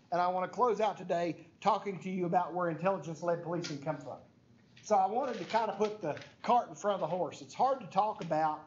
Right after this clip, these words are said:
where something comes from when you don't understand exactly what it is. So we've covered what it is, we've covered what it does, we've covered how it affects how we collect information and, and why we do what we do.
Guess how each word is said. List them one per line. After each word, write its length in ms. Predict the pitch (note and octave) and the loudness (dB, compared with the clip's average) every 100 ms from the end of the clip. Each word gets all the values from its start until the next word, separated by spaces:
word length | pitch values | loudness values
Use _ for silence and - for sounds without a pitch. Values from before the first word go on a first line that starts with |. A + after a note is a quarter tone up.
| - _ _ _ _ _ - - | -20 _ _ _ _ _ -20 -4
where 200 | F3+ G#3 | 2 2
something 360 | - G#3 F3 D3+ | 2 -2 -2 -2
comes 240 | G3 F#3 | 0 0
from 340 | E3 D3+ D3 D3+ | 0 0 0 -4
when 140 | D#3 F#3 | -2 0
you 80 | F3 | 2
don't 200 | F#3+ F#3 | 4 2
understand 440 | E3 D3 F#3 D#3+ | -2 -2 0 0
exactly 360 | D3 F3 D#3+ C#3+ | 0 0 0 -2
what 200 | D#3 D3 | 0 0
it 80 | |
is. 180 | D3 C3+ | -2 -6
So 80 | E3+ | -2
we've 200 | G#3+ - | -2 0
covered 320 | A#3 B3+ A3 | 0 0 0
what 160 | A3 A3 | 0 0
it 80 | G3+ | 2
is, 240 | G#3 F#3 | 2 0
we've 160 | E3+ D3 | -4 0
covered 280 | A3+ G#3+ G#3 | 0 2 0
what 160 | G3+ | 0
it 120 | E3+ | 0
does, 320 | F3+ F3+ F3+ - - - _ | 0 0 0 -6 -18 -20 _
we've 180 | F#3+ - | -4 2
covered 260 | A#3 G#3 | 2 2
how 260 | G3 G#3+ G3 | 2 2 2
it 120 | G3+ | -2
affects 540 | F#3 - G#3+ G#3+ - - _ _ | -4 -4 -6 -6 -14 -18 _ _
how 200 | F#3 G3 | 2 2
we 360 | F#3+ F3+ E3+ - - | 0 -4 -6 -14 -10
collect 340 | F#3+ G#3 G3 | 0 2 2
information 600 | F#3 F3 F#3 F#3+ F3+ F#3+ E3+ | -4 -4 0 0 0 -4 -4
and, 240 | D3 D3 - _ _ _ _ _ G3+ | -4 -6 -16 _ _ _ _ _ -4
and 100 | G#3+ | 0
why 180 | G3 G3+ | 2 2
we 80 | F#3 | 2
do 120 | G3 | 0
what 200 | G3 D#3+ | -2 -2
we 60 | D#3+ | -2
do. 280 | F3 E3+ | 0 0